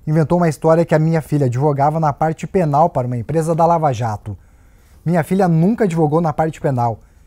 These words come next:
e aí eu saí do sério", contou Janot. "Não ia ser ameaça, não. Ia ser assassinato mesmo. Ia matar e depois me suicidar",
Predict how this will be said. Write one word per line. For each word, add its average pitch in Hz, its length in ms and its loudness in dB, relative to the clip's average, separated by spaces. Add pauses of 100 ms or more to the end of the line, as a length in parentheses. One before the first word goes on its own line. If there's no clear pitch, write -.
(160)
e 175 80 0
aí 151 180 4
eu 165 60 4
saí 147 240 0
do 143 120 -2
sério", 117 400 -4 (320)
contou 139 340 -2
Janot. 117 380 -4 (120)
"Não 180 240 2
ia 185 140 4
ser 180 220 0
ameaça, 156 520 2
não. 120 300 -4 (240)
Ia 135 100 0
ser 165 220 2
assassinato 156 800 0
mesmo. 110 420 -2 (280)
Ia 131 160 0
matar 170 500 4
e 190 60 6
depois 165 340 4
me 190 140 2
suicidar", 135 600 -2